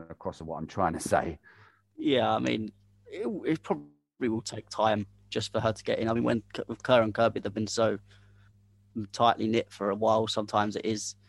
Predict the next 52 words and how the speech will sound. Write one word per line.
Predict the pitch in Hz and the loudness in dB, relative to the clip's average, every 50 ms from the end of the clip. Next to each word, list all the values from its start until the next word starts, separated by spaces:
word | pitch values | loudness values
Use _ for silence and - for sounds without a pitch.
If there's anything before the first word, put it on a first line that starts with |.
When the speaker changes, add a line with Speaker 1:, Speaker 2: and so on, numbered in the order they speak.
| _ _ _ _ | _ _ _ _
Speaker 2:
it | - 113 | -6 -2
does | - 120 110 - | 0 0 -2 0
feel | - - 120 113 | 0 0 0 2
a | |
bit | 98 - 101 - - | 2 0 0 0 0
alien | 113 113 113 110 110 110 107 107 | 0 0 2 0 0 -2 -2 -4
for | 104 - 107 104 101 104 - _ _ | -4 -2 0 0 0 -2 -6 _ _
someone | - - 113 110 110 110 107 107 104 | -8 -4 -2 0 0 0 0 0 0
else | 104 110 - - | -2 -4 -4 -8
to | - - | -10 -4
come | - 117 104 104 | -2 -2 0 0
in | 104 104 98 | -2 -2 -2
and | 101 101 - - - - _ _ _ _ _ _ - - | -4 -6 -8 -10 -14 -20 _ _ _ _ _ _ -20 -14
suddenly | - - - - 113 107 107 113 98 | -10 -8 -4 -2 0 0 0 -2 -2
disrupt | - - - - 113 - - - - | -2 -4 -2 0 0 0 0 0 0
that | 104 101 - | 0 0 0
a | 76 | 0
little | - - - | -2 -4 -4
bit. | 98 101 - - - | -4 -4 -4 -4 -2
But | - - | 0 2
I | - | 2
think | - - 165 - | 2 2 2 0
they'll, | - 113 104 - _ - | 0 0 -2 -4 _ 0
they'll | - 113 110 | 2 2 2
all | 113 113 110 107 101 101 | 2 0 -2 -4 -6 -4
get, | 101 95 - - - _ _ _ _ _ | -4 -4 -4 -4 -6 _ _ _ _ _
they'll | - 117 110 | -4 -2 -2
all | 107 107 101 104 | -2 -2 -4 -4
get | - 95 92 - - _ _ - _ _ _ | -4 -4 -4 -4 -4 _ _ -20 _ _ _
connected. | - - 101 98 - - - 101 98 98 | -14 -10 -8 -8 -8 -8 -8 -6 -4 -4
I | 104 | -2
think | 101 110 - - - | -2 -4 -6 -8 -8
t-, | - - - | -12 -4 0
I | - 120 | 0 2
think | - 135 127 - _ - | 2 0 -2 -4 _ -2
it | 143 | 0
will | 143 127 | 2 2
get | 135 143 - - _ _ _ - | 4 2 2 0 _ _ _ -16
towards | - - - 139 131 117 107 - | -10 -6 -2 -2 -2 -2 0 4
halfway | 123 113 107 - - 110 | 4 4 4 4 0 -4
through | 107 - 110 101 | -4 -2 -4 -4
the | 101 | -4
season, | - - - 104 104 101 104 107 | -6 -4 -4 -2 -2 -2 -2 -2
and | 104 107 107 107 104 | -2 -2 -2 -4 -4
I | - 104 | -6 -8
think | - - 92 69 | -8 -8 -8 -6
you'll | 101 104 | -8 -8
start | - - - 107 101 - | -6 0 0 2 2 2
really | 98 107 104 87 107 | 0 -2 -4 -4 -4
seeing | - - 101 101 98 98 | -6 -4 -4 -4 -4 -4
it, | 101 101 - - - - - - - - - _ _ - | -4 -6 -6 -10 -14 -20 -20 -20 -20 -20 -20 _ _ -2
and | 117 123 117 110 110 107 104 - | -2 0 0 -2 -2 -4 -4 -6